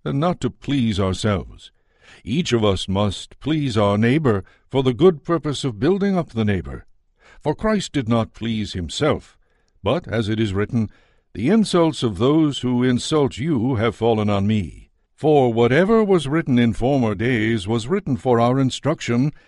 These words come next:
so that by steadfastness and by the encouragement of the Scriptures we might have hope. May the God of steadfastness and encouragement grant you to live in harmony with one another,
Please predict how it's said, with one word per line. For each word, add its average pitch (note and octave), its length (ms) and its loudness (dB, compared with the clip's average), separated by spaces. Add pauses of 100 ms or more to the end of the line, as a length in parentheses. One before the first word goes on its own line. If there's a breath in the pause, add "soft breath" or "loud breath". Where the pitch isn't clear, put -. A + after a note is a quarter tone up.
(140 soft breath)
so A2 200 -6
that B2+ 160 0
by C3+ 220 0
steadfastness G#2+ 960 -4
and C3 240 -6
by A2 160 0
the D3+ 160 -2
encouragement D3+ 720 -2
of C#3+ 100 -4
the D3 80 -6
Scriptures B2+ 680 -6
we A#2+ 200 -8
might A#2+ 340 -2
have G2+ 320 -4
hope. - 380 -8 (800 loud breath)
May C3+ 120 0
the D#3 120 2
God E3 320 4
of B2+ 100 -2
steadfastness A2 840 -4
and G#2+ 180 -6
encouragement A#2 720 0 (500 soft breath)
grant F3 280 2
you F3+ 200 0
to A#2 140 0
live B2+ 400 0
in G2+ 60 0
harmony C3+ 560 0
with G2 200 -2
one F#2 160 -4
another, F2 460 -8